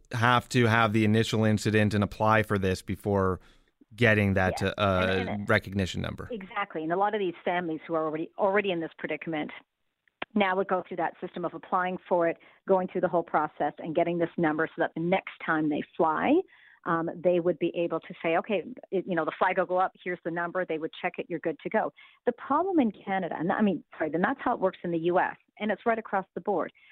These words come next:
Speaker 2: The problem in Canada is it's the airlines that are flagging these situations, these names.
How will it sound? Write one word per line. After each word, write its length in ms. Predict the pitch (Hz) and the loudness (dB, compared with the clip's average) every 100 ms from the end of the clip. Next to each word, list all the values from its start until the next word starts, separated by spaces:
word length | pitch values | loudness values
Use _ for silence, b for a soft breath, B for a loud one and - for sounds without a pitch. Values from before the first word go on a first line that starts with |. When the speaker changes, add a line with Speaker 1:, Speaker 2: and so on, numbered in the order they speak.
| b | b
Speaker 2:
The 80 | 220 | -8
problem 380 | - 277 302 302 | -2 2 4 4
in 140 | 208 - - | 2 -4 -2
Canada 480 | 262 311 185 131 - b b - | 2 2 2 -2 -6 b b -2
is 180 | 196 180 | -2 0
it's 140 | - - | -6 -4
the 140 | 233 - | -4 -2
airlines 480 | 220 240 269 175 160 - | -2 0 -2 -4 -6 -10
that 100 | 160 | -14
are 80 | - | -12
flagging 500 | - 147 143 151 - - _ _ _ _ - | -6 -6 -4 -8 -10 -14 _ _ _ _ -2
these 240 | 170 143 - - - - | -2 -2 -8 -20 -20 -4
situations, 640 | - - 147 - - - - - _ _ _ _ | -4 0 0 -2 -6 -10 -12 -18 _ _ _ _
these 240 | 160 170 165 | 0 0 0
names. 500 | 170 165 147 - - | -2 0 -2 -6 -14